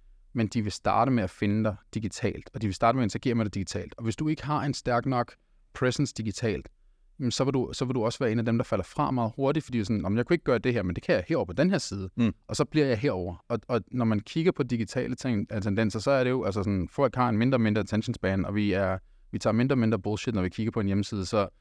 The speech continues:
Speaker 1: når du først går ind og kigger sådan, "Om den her side, der kan jeg ikke gøre det her," jamen,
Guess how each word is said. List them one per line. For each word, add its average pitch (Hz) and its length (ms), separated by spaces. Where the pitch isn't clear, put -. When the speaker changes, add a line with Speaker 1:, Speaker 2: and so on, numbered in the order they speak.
Speaker 1:
når 123 40
du 117 60
først 139 240
går 139 80
ind 131 120
og 127 60
kigger 127 200
sådan, 110 200
"Om 87 100
den 143 140
her 147 80
side, 120 240
der 127 100
kan 139 140
jeg 113 60
ikke 113 100
gøre 104 140
det 90 160
her," 87 180
jamen, 95 240